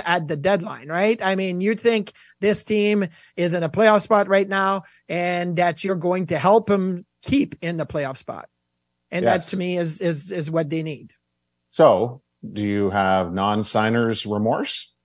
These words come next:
Speaker 1: No, I have zero non-signers remorse, remorse. I just don't see, look, I, like I said, Detroit signed, you know, the G T Compher and the Andrew Copp and the David Perron, and they went, like, more veterans when it goes from,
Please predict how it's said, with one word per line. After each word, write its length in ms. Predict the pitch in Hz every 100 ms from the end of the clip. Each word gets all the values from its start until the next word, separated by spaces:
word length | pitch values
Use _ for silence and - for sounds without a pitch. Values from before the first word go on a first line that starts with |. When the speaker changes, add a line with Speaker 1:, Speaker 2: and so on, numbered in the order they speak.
| _ _ _ _ _ -
Speaker 1:
No, 300 | 180 202 214
I 120 | 165 190
have 140 | 170
zero 320 | 147 180 185
non-signers 800 | 180 170 170 170 170 170 165 156
remorse, 560 | 156 160 170 127 - -
remorse. 540 | 185 180 175 147 131 - - -
I 100 | 208
just 240 | 254 294 185
don't 240 | 269 233
see, 380 | - - 262 254 - -
look, 200 | - 214 -
I, 100 | 254
like 160 | 240
I 80 | 254
said, 300 | 220 302 208
Detroit 500 | 214 214 262 349 349
signed, 560 | - 233 233 240 220 - - -
you 80 | 202
know, 160 | 190
the 160 | 190 190
G 200 | 156 226
T 160 | 208 208
Compher 540 | 208 214 185 214 196
and 100 | 185
the 100 | 185
Andrew 300 | 214 185 202
Copp 300 | - 202 190
and 140 | 185
the 60 | 180
David 360 | 175 214 208 -
Perron, 400 | 202 214 202 180
and 140 | 180
they 160 | 202 208
went, 260 | 226 220
like, 180 | 208 180
more 300 | 185 208 226
veterans 800 | 160 143 196 - 254 330 392 - - - -
when 180 | 226 247
it 260 | 254 254
goes 340 | 185 254 277 -
from, 520 | - 254 247 240 240